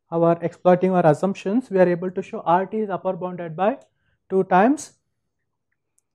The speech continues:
this naught t, D T norm with respect to V T inverse and square root of B T. So now let's see, I want to now make another manipulation.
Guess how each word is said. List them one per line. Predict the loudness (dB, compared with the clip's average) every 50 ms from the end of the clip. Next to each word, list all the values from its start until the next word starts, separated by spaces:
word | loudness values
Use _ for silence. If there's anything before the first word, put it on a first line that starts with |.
| _ _ _ -8
this | -8 -8 -4
naught | -2 0 0 0 0
t, | 0 0 0 0
D | -2 -2 0 0
T | 0 2 0 0
norm | 2 2 2 2
with | 2 0 -2 -4
respect | -6 -6 -4 -4 -6 -6 -4
to | -4 -4 -4 -4 -4
V | -6 -6 -6 -8 _ _ _ _ _ _ _ _ -12
T | -10 -8 -8 -8 -10 -10 -10
inverse | -8 2 6 6 6 6 4 -2 -12 _ _ _ _ _ _ _ _ _ _ _ _ _ _ _ -12
and | -10 -10 -10
square | -8 -6 -6 -6
root | -4 0 2
of | 2 2 2
B | 0 -2
T. | -4 -6 -16 _ _ _ _ _ _ _ _ _ _ _ _ _ _ _ _ _ _ _ _ _
So | 8 10 10 12
now | 12 12 12 12
let's | 12 12 10 8 6
see, | 4 2 2 4 6
I | 8 10 12 12
want | 10 10 8
to | 6 6
now | 8 10 10 10 10
make | 10 8 6 6 2 -8 -20 _ _ _ _ _ _ _ _ _ _ _ _ _ -20 -20 _ _ _ _ _ _ _ _ 0
another | 2 6 8 8 8
manipulation. | 8 8 6 4 4 4 4 4 4 4 0 0 0 0 -2